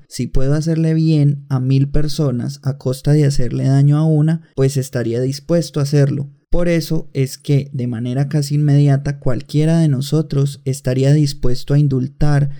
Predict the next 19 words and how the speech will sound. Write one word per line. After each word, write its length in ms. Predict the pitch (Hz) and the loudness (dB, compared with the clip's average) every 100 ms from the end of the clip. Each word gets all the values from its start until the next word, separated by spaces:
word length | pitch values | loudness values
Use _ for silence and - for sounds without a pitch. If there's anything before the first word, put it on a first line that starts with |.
| _ - | _ -8
a 140 | 139 | -8
quien 240 | 139 123 | -4 -4
tuvo 360 | 127 135 135 139 | -2 -2 0 0
que 140 | 151 | 0
robar 480 | 147 147 143 156 165 | 0 2 2 0 -2
para 220 | - 139 | -2 0
alimentar 580 | 131 127 123 123 139 131 | 0 0 -2 -4 -4 -2
a 80 | 135 | -2
su 140 | 139 | -2
familia. 600 | 139 123 127 143 - - - _ _ _ _ | -2 0 4 4 2 -4 -16 _ _ _ _
Si 240 | - 156 | -2 2
bien 180 | 160 165 | 4 4
la 140 | 175 185 | 2 2
propuesta 480 | 190 160 143 151 | 2 2 0 0
del 160 | 160 156 | 2 4
utilitarismo 800 | 139 135 131 127 123 131 139 147 | 4 4 2 0 0 2 4 4
es 80 | 147 | 2
bastante 500 | 147 143 156 151 143 | 0 0 0 2 2
tentadora, 800 | 143 151 139 131 117 117 139 | 2 2 2 0 -2 -4 -6